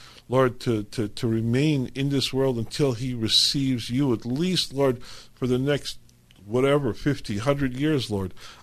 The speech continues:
I pray, Lord, that in this time, Lord, of his illness, that your angels would minister to him, Lord, and that you would send people into his life to just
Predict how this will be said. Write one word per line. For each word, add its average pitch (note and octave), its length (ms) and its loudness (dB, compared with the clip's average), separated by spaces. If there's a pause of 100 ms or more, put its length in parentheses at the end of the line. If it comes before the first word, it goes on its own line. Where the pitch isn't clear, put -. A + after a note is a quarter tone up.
I E3 160 4
pray, D#3 240 2
Lord, A#2+ 200 2
that G#2+ 200 -2
in C#3 220 -2
this C#3+ 180 0
time, A#2+ 400 -2 (440)
Lord, A#2 260 4
of G2 300 -4
his G#2+ 380 0 (140)
illness, C#3+ 640 4 (840)
that A2+ 260 0
your B2+ 200 0
angels A#2+ 500 -2
would G2+ 160 -6
minister B2 520 0
to - 160 -8
him, G2 200 -6
Lord, F#2 220 -6 (300)
and A2 100 -12
that A2 160 -6
you C#3 60 -2
would B2 100 -2
send D#3 320 2
people D3 320 -4
into C#3 220 -2
his A#2+ 200 0
life A#2+ 300 -2
to A2 140 -2
just G#2+ 280 -4